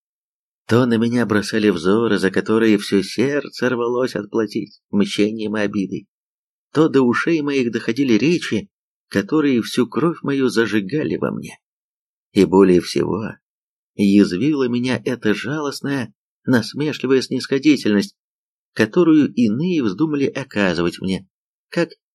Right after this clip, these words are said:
бессловесной, беззащитной жертве, видя моё удивительное незлобие. О боже,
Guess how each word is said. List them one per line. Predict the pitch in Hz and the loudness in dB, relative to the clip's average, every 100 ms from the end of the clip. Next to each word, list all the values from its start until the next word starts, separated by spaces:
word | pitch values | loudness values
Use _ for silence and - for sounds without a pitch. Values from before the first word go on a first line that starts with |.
| - | -6
бессловесной, | 110 131 - 127 135 151 156 107 120 | 0 0 -2 -4 0 2 0 0 -2
беззащитной | 104 113 117 120 156 151 147 | 0 2 0 -2 -6 -4 -4
жертве, | 156 147 - 95 - _ _ _ _ - | -2 -2 0 -2 -2 _ _ _ _ 0
видя | 95 98 156 151 | 2 4 2 2
моё | 143 151 151 - _ _ _ | 2 4 2 0 _ _ _
удивительное | - 127 180 208 87 147 - 151 151 151 - - | 2 2 4 4 4 0 -2 -8 -8 -10 -10 -6
незлобие. | 139 135 123 123 98 92 82 - _ _ _ _ _ | -2 0 2 2 4 2 0 -6 _ _ _ _ _
О | 123 139 | 0 2
боже, | 123 123 123 110 95 | 2 0 0 -2 -8